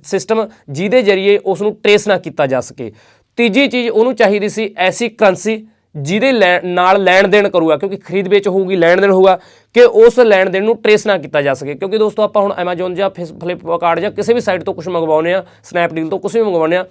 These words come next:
ਆਪਾਂ ਨੂੰ ਟ੍ਰਾਂਜੈਕਸ਼ਨ ਕਰਨੀ ਪੈਂਦੀ ਹੈ। ਮੰਨ ਲਓ ਆਨਲਾਈਨ ਟ੍ਰਾਂਜੈਕਸ਼ਨ ਜਾਂ ਬੈਂਕ ਟ੍ਰਾਂਜੈਕਸ਼ਨ ਕਰਦੇ ਹਾਂ, ਜਾਂ ਫਿਰ ਬੰਦਾ ਆਪਣੇ ਘਰੇ ਆ ਕੇ ਦੇ ਕੇ ਜਾਂਦਾ, ਆਪਣੀ, ਅ, ਅ, ਮਤਲਬ ਆਨਲਾਈਨ ਜਾਂ ਆਪਾਂ cash on delivery ਹੋ ਜਾਂਦੀ ਹੈ।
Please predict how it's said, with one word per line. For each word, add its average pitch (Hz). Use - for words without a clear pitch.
ਆਪਾਂ 190
ਨੂੰ 247
ਟ੍ਰਾਂਜੈਕਸ਼ਨ 214
ਕਰਨੀ 202
ਪੈਂਦੀ 127
ਹੈ। 113
ਮੰਨ 143
ਲਓ 185
ਆਨਲਾਈਨ 185
ਟ੍ਰਾਂਜੈਕਸ਼ਨ 180
ਜਾਂ 175
ਬੈਂਕ 170
ਟ੍ਰਾਂਜੈਕਸ਼ਨ 170
ਕਰਦੇ 160
ਹਾਂ, 160
ਜਾਂ 208
ਫਿਰ 233
ਬੰਦਾ 185
ਆਪਣੇ 208
ਘਰੇ 220
ਆ 190
ਕੇ 190
ਦੇ 180
ਕੇ 185
ਜਾਂਦਾ, 175
ਆਪਣੀ, 190
ਅ, 170
ਅ, 165
ਮਤਲਬ 170
ਆਨਲਾਈਨ 185
ਜਾਂ 202
ਆਪਾਂ 185
cash 180
on 160
delivery 196
ਹੋ 185
ਜਾਂਦੀ 175
ਹੈ। 170